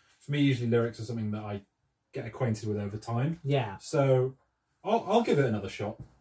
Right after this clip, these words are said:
Speaker 1: Yeah. Um, I, I enjoyed it. Um, and yeah, so my number one
Speaker 2: Yeah,
Speaker 1: is,
Speaker 2: talk to me. <laughs>
Speaker 1: is an eight. So I don't, I don't, I'm still yet to hit a nine in
Speaker 2: Oh.
Speaker 1: twenty twenty-three. Um,
Speaker 2: <laughs>
Speaker 1: But yeah, like I mentioned, to me, An Eight is a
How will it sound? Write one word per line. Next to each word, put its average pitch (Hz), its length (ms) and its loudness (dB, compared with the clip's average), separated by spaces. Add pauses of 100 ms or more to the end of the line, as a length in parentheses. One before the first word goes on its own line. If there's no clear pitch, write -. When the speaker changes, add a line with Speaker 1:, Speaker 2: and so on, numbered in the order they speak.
(160)
Speaker 1:
Yeah. 135 240 -2 (380)
Um, 120 320 -4 (180)
I, 123 100 -4
I 139 180 2
enjoyed 127 320 2
it. 98 160 -6 (920)
Um, 127 680 0 (480)
and 143 120 0
yeah, 208 120 6
so - 160 2
my 151 160 6
number 165 180 4
one 117 360 0 (280)
Speaker 2:
Yeah, 170 240 -4
Speaker 1:
is, 135 260 0
Speaker 2:
talk - 240 -10
to - 100 -8
me. 139 380 -2
<laughs> - 60 -6
Speaker 1:
is 139 160 4
an 131 100 2
eight. 107 300 -4 (340)
So 135 180 -2
I 135 40 4
don't, 156 220 2 (140)
I 139 60 -4
don't, 135 160 -2 (120)
I'm 131 140 -6
still 214 240 4
yet 160 160 6
to 139 80 -2
hit 147 120 2
a 127 60 -2
nine 123 300 4
in 110 80 0
Speaker 2:
Oh. 113 40 -2
Speaker 1:
twenty 175 200 6
twenty-three. 143 600 4 (520)
Um, 143 340 10 (140)
Speaker 2:
<laughs> 247 180 -6 (100)
Speaker 1:
But 208 180 2
yeah, 175 200 6
like 151 220 2
I - 40 -6
mentioned, 131 300 -2
to - 100 -8
me, 143 160 2
An 127 80 0
Eight 127 260 0
is 120 180 -4
a 131 120 -6